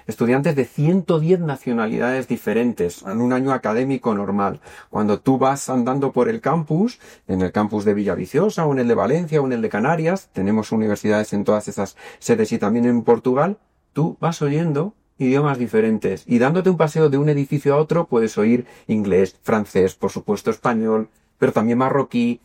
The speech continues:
también ucranio, también finlandés, porque hay muchas nacionalidades y creo que eso dif-, distingue claramente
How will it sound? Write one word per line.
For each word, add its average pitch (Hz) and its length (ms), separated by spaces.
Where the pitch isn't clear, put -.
también 120 460
ucranio, 123 560
también 127 720
finlandés, 127 640
porque - 280
hay 143 60
muchas 143 340
nacionalidades 104 680
y - 80
creo 151 140
que 170 80
eso 156 160
dif-, - 340
distingue 131 540
claramente 117 640